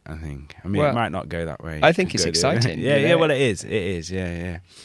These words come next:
Speaker 1: I do, I do worry a little bit for my children, though. I don't
Speaker 2: Yeah.
Speaker 1: know what they're gonna do when they get older. It's like, 'cause the s-, the school, what they teach them in schools, it's like, what's, a lot of it is just irrelevant, like, now.
Speaker 2: Yeah.
Speaker 1: It's like, there's no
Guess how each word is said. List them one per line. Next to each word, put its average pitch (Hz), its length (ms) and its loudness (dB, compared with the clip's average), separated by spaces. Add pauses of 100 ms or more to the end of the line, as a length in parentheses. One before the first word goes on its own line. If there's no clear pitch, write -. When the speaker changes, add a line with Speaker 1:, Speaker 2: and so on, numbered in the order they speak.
(240)
Speaker 1:
I 117 60 0
do, 143 180 4
I 131 80 4
do 151 280 6
worry 131 260 4
a 113 60 2
little 113 220 -2
bit 98 220 -2
for 98 120 -6
my 92 220 -4
children, 87 680 -4 (580)
though. 78 320 -6
I 87 80 -6
don't 101 180 0
Speaker 2:
Yeah. 92 120 2
Speaker 1:
know 90 60 -2
what 92 180 -2
they're 90 200 -2
gonna 85 200 -6
do 82 240 -4
when 78 120 -4
they 76 100 -6
get 76 120 -8
older. 76 460 -8
It's - 160 -16
like, 80 200 -8 (640)
'cause 117 300 2
the 127 80 -2
s-, - 200 4
the 123 140 -4
school, 143 540 4
what 113 160 -2
they 123 60 -4
teach 123 240 -6
them 113 80 -6
in 110 80 -4
schools, 101 600 -8
it's - 140 -14
like, 95 200 -10
what's, - 440 -12
a 92 100 -8
lot 110 220 -2
of 87 120 -8
it 82 220 -8 (440)
is 90 140 -8
just - 240 -10
irrelevant, 120 540 -4 (300)
like, - 240 -12
now. 76 340 -10 (180)
Speaker 2:
Yeah. 101 160 0
Speaker 1:
It's 92 80 -4
like, 78 160 -8
there's 90 140 -8
no 92 300 -4